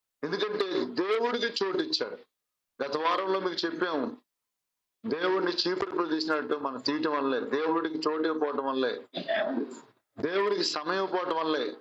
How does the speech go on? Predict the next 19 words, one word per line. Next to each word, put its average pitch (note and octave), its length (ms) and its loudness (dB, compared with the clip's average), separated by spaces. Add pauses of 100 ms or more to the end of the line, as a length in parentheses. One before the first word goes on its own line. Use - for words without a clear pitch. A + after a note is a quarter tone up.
(120)
ఒకప్పుడు E3 460 0
దేవుడి G#3 360 2
కొరకు G#3 200 2
చచ్చిపోదాం, F#3 800 0
ప్రాణం F3+ 360 2
పెడదాం E3+ 240 0
అన్న D#3+ 120 0
మనస్సు C#3+ 760 0 (1040)
పోగొట్టుకొని, G3 800 2
ఇప్పుడు D#3 500 0
ఎవరన్నా G3+ 640 2
ఒక F3+ 140 0
మాట F3 360 2
అంటే F3 360 0
దాన్ని D3+ 280 2
పట్టుకొని D#3 440 0
బాధపడే D3+ 440 2
పరిస్థితులను C#3 480 0
మనం, E3+ 340 0